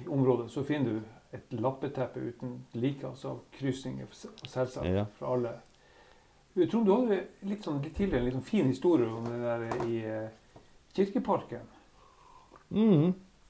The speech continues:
Speaker 1: Den der statuen.
Speaker 2: Det står et hode i kirkeparken i Narvik.
Speaker 1: Ja, det er også litt vanskelig kjærlighet.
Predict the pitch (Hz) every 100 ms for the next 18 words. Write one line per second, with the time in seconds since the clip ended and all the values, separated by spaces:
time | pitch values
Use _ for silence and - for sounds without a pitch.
0 | - - 135 127 123 117 - - 135 131
1 | 117 143 143 220 214 175 127 202 233 165
2 | 104 120 120 - - - 160 156 165 156
3 | 131 107 92 95 95 101 - - 165 190
4 | 208 170 131 - 120 127 - 127 117 123
5 | 120 120 -